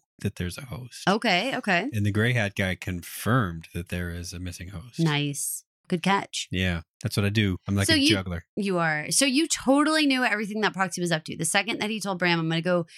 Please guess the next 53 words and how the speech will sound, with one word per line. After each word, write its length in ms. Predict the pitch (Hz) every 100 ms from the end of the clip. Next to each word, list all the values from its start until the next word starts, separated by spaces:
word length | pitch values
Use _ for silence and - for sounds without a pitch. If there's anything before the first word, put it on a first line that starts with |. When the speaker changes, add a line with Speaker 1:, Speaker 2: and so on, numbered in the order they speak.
| - -
Speaker 2:
I'm 60 | 202
gonna 140 | 247
go 120 | 247
help 260 | 208 226 214
your, 300 | 208 190 170 _ _
your 120 | - 180
parents 360 | 214 214 165
because 400 | - 180 180 165 -
I 160 | 175 -
owe 220 | 185 185
them." 420 | 160 143 143 143 - -
Speaker 1:
He 120 | 190
storms 580 | - 165 151 170 165 139
into 340 | 139 151 143
their 220 | 127 123
little 260 | 123 135 120
camp 460 | - 117 135 151 156 127 123 120
at, 220 | 120 117
at 80 | 120
the 120 | 113
cabin 500 | - 123 123 143 135
and, 180 | 120 117
Speaker 2:
Yeah, 120 | 466
Speaker 1:
and 60 | 453
Speaker 2:
yeah, 60 | 453
Speaker 1:
s- 60 |
Speaker 2:
but 180 | 349 269
no, 220 | 359 330 -
I 80 |
mean, 160 | 339 302 -
obviously 920 | 349 254 226 240 220 196 - 214 202
at 140 | 190
the 80 | 185
point 300 | - 220 180
when 100 | 202
he's 240 | 185 180
storming 440 | - 240 220 208 165
into 300 | 214 208 -
camp, 380 | - 233 262 196
I 160 | 196
knew, 380 | 180 180 196 254
but 220 | 226 233 - -
I 60 | -
thought 160 | 349 330
you 80 |
were 60 | 294
asking 340 | 240 254 262
me 80 | 240
when 200 | 202 233
he 180 | 233 233
left 260 | 208 208 -
the 140 | 180
truck. 400 | - - 190 -